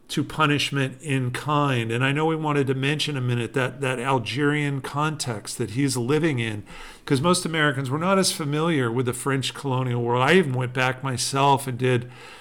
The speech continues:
you know, some reading, uh, to kind of refresh my own understanding what happened. And I think it's remarkable when we look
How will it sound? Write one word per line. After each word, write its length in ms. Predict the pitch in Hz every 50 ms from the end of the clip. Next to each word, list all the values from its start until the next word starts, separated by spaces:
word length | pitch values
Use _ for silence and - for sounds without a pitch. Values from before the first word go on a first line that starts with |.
| - - -
you 160 | - 165 143
know, 160 | 147 147 143 131
some 320 | 123 - - 135 123 127
reading, 480 | 131 143 156 156 151 143 131 123 127 - - - -
uh, 140 | 175 175 131
to 100 | 117 135
kind 240 | - - 139 143
of 80 | 151 135
refresh 480 | 131 127 - - - 156 151 147 - 156
my 160 | 151 135 131
own 200 | 143 160 180 185
understanding 600 | 170 151 139 131 - - 139 131 127 135 123 117
what 260 | 127 147 160 160 - -
happened. 500 | - - 143 156 190 208 202 220 180 147
And 80 | 143
I 100 | 135 139
think 200 | 135 139 214 -
it's 180 | - 190 180 -
remarkable 600 | 147 135 120 120 127 147 175 180 - 143 127 131
when 80 | 123 127
we 120 | 131 123
look 360 | 123 120 139 156 160 151 -